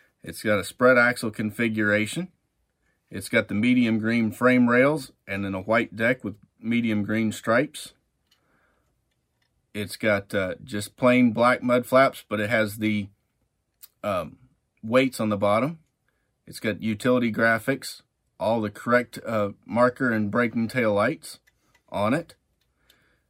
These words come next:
It has the s-, standard kingpin that's used on all their trucks.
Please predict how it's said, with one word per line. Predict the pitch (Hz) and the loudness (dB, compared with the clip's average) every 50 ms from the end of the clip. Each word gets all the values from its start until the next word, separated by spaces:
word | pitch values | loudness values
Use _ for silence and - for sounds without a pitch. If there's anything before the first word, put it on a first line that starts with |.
| _ _ _ _ _ - | _ _ _ _ _ -14
It | - - 107 | -12 -6 0
has | 113 107 107 101 104 | 2 2 2 0 -2
the | 92 92 | -8 -10
s-, | 87 - - _ _ _ _ _ _ _ _ _ | -10 -12 -14 _ _ _ _ _ _ _ _ _
standard | - - - - 117 120 120 117 110 - | -14 -10 -2 0 0 0 0 0 -2 -4
kingpin | - 131 120 117 104 - 117 113 123 127 | -2 0 0 0 0 0 0 2 2 2
that's | 110 95 - - | 0 0 -2 -2
used | 120 120 113 104 | 0 0 0 2
on | 104 104 | 0 2
all | 107 107 110 107 | 2 4 2 2
their | 107 104 104 | 2 0 -2
trucks. | 101 - 113 131 156 - - - - | 0 2 2 2 2 0 -8 -16 -16